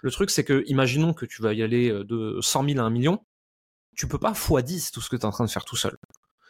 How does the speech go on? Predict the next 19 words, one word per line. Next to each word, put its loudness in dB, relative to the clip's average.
Mais 2
en 4
même 0
temps, -2
la 0
façon -4
dont 0
c'est -2
construit, -4
tu -14
peux -2
pas 2
le 2
donner 2
à 0
quelqu'un -4
d'autre -4
non -2
plus. -18